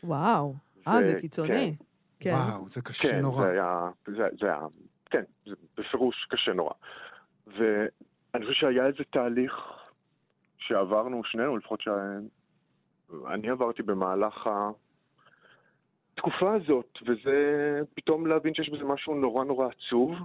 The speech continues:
Speaker 2: אבל ברגע שחיים עם הדבר הזה ונמצאים איתו, הוא לא מחריד, הוא לא נורא, הוא, הוא עצוב, ועם עצוב אני חושב שאפשר להתמודד.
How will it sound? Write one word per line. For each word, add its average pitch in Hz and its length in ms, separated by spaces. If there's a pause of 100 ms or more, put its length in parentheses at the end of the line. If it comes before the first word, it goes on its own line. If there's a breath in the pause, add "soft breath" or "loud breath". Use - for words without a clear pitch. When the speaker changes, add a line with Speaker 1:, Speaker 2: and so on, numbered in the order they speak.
(120)
Speaker 2:
אבל 110 440
ברגע 123 400
שחיים 131 1200
עם 156 100
הדבר 120 340
הזה 113 120 (140)
ונמצאים 117 580
איתו, 117 300 (520 loud breath)
הוא 113 120
לא 151 200
מחריד, 147 540 (260)
הוא 104 140
לא 123 280
נורא, 139 320 (580)
הוא, 139 400 (680)
הוא 185 120
עצוב, 240 300 (160)
ועם 151 160
עצוב 170 440
אני 170 120
חושב - 220
שאפשר 170 440 (140)
להתמודד. 139 520